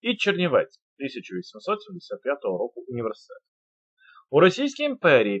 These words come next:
після відносної лібералізації шістдесятих, сімдесятих років дев'ятнадцятого століття, коли університети мали право внутрішньої автономії,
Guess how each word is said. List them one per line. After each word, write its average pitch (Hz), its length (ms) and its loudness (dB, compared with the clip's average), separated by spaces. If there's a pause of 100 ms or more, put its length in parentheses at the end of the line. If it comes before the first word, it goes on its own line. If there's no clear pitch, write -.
після 175 300 -4
відносної 135 540 -2
лібералізації 120 880 -2 (280)
шістдесятих, 117 720 -2
сімдесятих 107 600 -6
років 101 340 -6
дев'ятнадцятого 104 680 -4
століття, 120 640 -6 (520)
коли 151 180 6
університети 165 640 2
мали 127 320 2
право 120 400 2
внутрішньої 104 680 -8
автономії, 113 800 -6